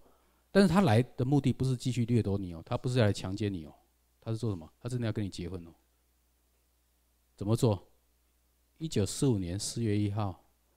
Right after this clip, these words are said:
大日本帝国宪法实施在台湾，就是一个婚约。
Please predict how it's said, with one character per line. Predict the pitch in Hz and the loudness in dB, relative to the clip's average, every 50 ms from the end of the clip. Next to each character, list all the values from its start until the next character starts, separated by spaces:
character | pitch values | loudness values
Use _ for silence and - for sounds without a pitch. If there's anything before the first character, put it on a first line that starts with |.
| _ _ _ _ _ _ _ _ _ | _ _ _ _ _ _ _ _ _
大 | - 131 120 | 2 4 6
日 | 123 131 120 | 6 6 4
本 | - 98 90 87 | 2 0 -4 -4
帝 | - - 107 | -4 -4 -4
国 | - - 90 90 92 | -4 -2 -4 -4 -4
宪 | - - 123 110 101 | -2 -2 0 0 -2
法 | - - 82 82 82 | -2 -8 -10 -10 -10
实 | - - - 98 | -10 -8 -8 -8
施 | 90 - - 107 | -8 -6 -8 -8
在 | 104 - 101 95 | -6 -4 -6 -6
台 | - 90 90 | -6 -8 -8
湾， | 90 92 92 98 - _ | -8 -8 -10 -12 -16 _
就 | - - 104 | -10 -10 -8
是 | - - | -6 -6
一 | 101 | -8
个 | - 98 | -8 -8
婚 | - - - 98 98 | -8 -6 -6 -6 -4
约。 | 95 95 95 90 92 | -4 -6 -6 -6 -8